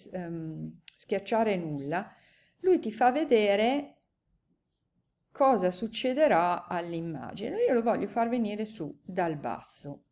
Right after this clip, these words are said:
Perfetto. Non puoi regolare la velocità se non hai un, ehm, count a pagamento, però puoi anche, vedi, far altre cose,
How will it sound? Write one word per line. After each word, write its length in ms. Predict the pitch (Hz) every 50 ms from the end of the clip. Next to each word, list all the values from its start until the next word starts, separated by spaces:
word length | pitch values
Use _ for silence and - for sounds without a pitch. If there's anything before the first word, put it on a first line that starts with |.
| _ _ _
Perfetto. 1040 | - 220 214 190 - - - - 117 101 - - _ _ _ - 127 127 - _ _ _ - - - - - - - - _ _ _ _ _ _ _ _ _ _ _ _ _ _ _ _ _ _ _ _ _ _ _ _
Non 300 | 180 180 190 196 190 185
puoi 680 | 226 233 226 233 233 226 220 214 214 202 196 196 190 190 - - 202
regolare 500 | 202 196 196 202 196 196 196 190 190 185
la 100 | 185 180
velocità 640 | 180 175 180 180 - - 180 - - 226 208 185 160
se 300 | - - - 190 180 175
non 280 | 180 170 170 175 180
hai 600 | 180 185 190 185 180 175 170 165 160 160 - - -
un, 420 | - - 185 185 185 180 175 175 170
ehm, 600 | 165 165 160 156 156 156 156 156 151 151 151 135
count 400 | - 196 185 180 165 165 160 -
a 80 | 147
pagamento, 1000 | 151 165 165 202 277 320 262 143 127 139 151 156 - - 294 359 - - - _ _ _ _ _ _ _ _ _ _ _ _ _ _ _ _ _ _ _ _ _
però 500 | - 494 - - - - 190 247 254 -
puoi 340 | - 139 147 190 214 180
anche, 1120 | 120 78 95 143 180 202 202 - - 269 262 247 196 165 160 156 151 147 143 - - - - - - - _ _ _ _ _ _ _ _ _ _ _ _
vedi, 460 | _ - - 156 156 156 139 - - 151
far 340 | - - 139 131 - - _
altre 420 | - - 143 147 - - 143 143 -
cose, 920 | - 139 131 - 147 180 190 190 180 165 160 156 151 147 143 143 143